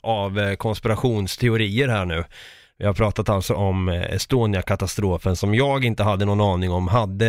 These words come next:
en drös med konspirationsteorier omkring sig. Det var något helt nytt för mig. Jag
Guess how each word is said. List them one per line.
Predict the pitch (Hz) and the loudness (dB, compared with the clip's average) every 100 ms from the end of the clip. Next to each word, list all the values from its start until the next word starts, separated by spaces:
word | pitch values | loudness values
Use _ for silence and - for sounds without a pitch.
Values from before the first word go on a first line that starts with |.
| 104 | 0
en | 104 | 0
drös | 113 127 107 98 | 0 0 0 -2
med | 110 | -4
konspirationsteorier | 107 101 104 110 107 - 104 104 95 104 107 98 95 | -2 -2 0 0 0 0 0 0 0 0 0 0 -2
omkring | 104 - 113 101 | -2 0 0 0
sig. | - 151 113 - - - - - - | -2 0 0 -2 -10 -20 -20 -20 -8
Det | |
var | 107 | 0
något | 110 | 0
helt | 117 135 110 | 2 2 2
nytt | 127 117 | 0 0
för | 113 | 2
mig. | 123 120 | 2 4
Jag | 98 101 | 2 0